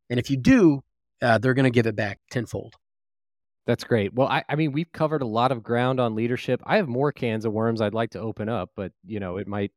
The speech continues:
Speaker 2: it might take us a little bit too long. And we
Speaker 1: <laughs>
Speaker 2: might just have to come back to it. Leadership two, Electric Boogaloo, or ev-, whatever we wanna do
Speaker 1: <laughs>
Speaker 2: for the next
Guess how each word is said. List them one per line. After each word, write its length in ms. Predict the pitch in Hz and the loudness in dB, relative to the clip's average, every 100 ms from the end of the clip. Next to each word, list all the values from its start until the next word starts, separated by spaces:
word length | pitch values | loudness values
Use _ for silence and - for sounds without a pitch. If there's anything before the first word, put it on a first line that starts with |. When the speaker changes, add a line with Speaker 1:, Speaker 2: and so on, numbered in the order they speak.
| - | -12
Speaker 2:
it 120 | 107 | -10
might 220 | 110 107 | -6 -6
take 240 | - 107 | -4 -4
us 140 | 110 - | -4 -4
a 40 | |
little 160 | 104 104 | -4 0
bit 180 | 101 - | -2 -2
too 180 | 113 | -2
long. 360 | 104 127 135 127 - _ - 95 - | 2 2 2 0 -8 _ -10 -8 -6
And 160 | 147 | -6
we 100 | 160 | -6
Speaker 1:
<laughs> 20 | 165 | -2
Speaker 2:
might 180 | 147 | -2
just 160 | 135 127 | -2 -2
have 140 | 123 110 | -2 -2
to 80 | |
come 200 | 113 110 | -6 -6
back 260 | 104 98 92 | -2 -2 -2
to 120 | 104 | -6
it. 120 | 98 | -6
Leadership 500 | 98 110 110 - 117 - | -2 -2 -2 -2 -6 -6
two, 320 | - 110 107 | -2 0 2
Electric 420 | 104 104 - 107 107 | 0 -2 -6 -10 -8
Boogaloo, 340 | 101 104 101 | -8 -4 -2
or 160 | 98 101 | 0 0
ev-, 160 | 113 | 0
whatever 340 | 117 135 175 151 | 4 6 6 6
we 100 | 147 | 2
wanna 220 | 123 113 | 2 0
do 140 | 104 101 - _ _ | 0 -2 -4 _ _
Speaker 1:
<laughs> 300 | _ _ - | _ _ -6
Speaker 2:
for 80 | |
the 80 | 110 | -4
next 280 | 104 98 - | -2 -4 -10